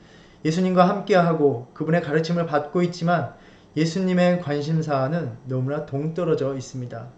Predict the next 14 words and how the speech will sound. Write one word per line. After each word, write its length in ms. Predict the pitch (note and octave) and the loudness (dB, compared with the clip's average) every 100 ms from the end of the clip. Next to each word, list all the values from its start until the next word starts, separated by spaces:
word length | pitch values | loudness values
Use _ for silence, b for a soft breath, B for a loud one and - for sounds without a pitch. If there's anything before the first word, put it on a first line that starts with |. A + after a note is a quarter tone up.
| - - - - | -20 -20 -20 -4
동상이몽이라고 1080 | D3+ D#3+ E3 E3 D#3 D3 E3 E3+ D#3+ C#3 C3 | -2 2 2 2 0 2 2 4 2 2 -2
하죠. 380 | B2 A2 G#2+ - - B B B B - - | -4 -8 -8 -14 -20 B B B B -20 -18
같은 340 | - C#3+ F3+ F3 | -10 -2 0 2
공간, 480 | F3 E3 D#3+ E3 | 4 6 6 4
같은 340 | D#3+ C#3+ - D3+ | 0 -6 -6 -6
시간에 320 | D#3+ E3 D#3+ | 0 0 2
있지만 560 | C#3 C3+ C#3+ C#3 A2+ - - | -2 -4 -6 -6 -8 -14 -6
여전히 300 | C3 C3 D3 | -4 -2 -4
생각과 720 | E3+ F3+ F3+ F3 D#3 C#3+ C#3+ | -4 0 0 0 0 0 0
삶의 340 | - E3+ E3+ D#3+ | -4 -4 -4 -6
방향이 520 | C3 B2+ C3 D#3+ - B B B | -6 -4 -4 -6 -10 B B B
예수님과는 760 | C#3 C#3+ F3 F3 D#3+ D3+ C#3 G#2+ | -2 0 0 2 0 0 -4 -6
너무나 540 | A#2+ C3+ C3 A#2 C3+ - | -4 -2 -2 -2 -6 -10
달랐습니다. 640 | B2 B2+ D3+ C3 G#2+ G#2+ | -8 -6 -6 -8 -8 -12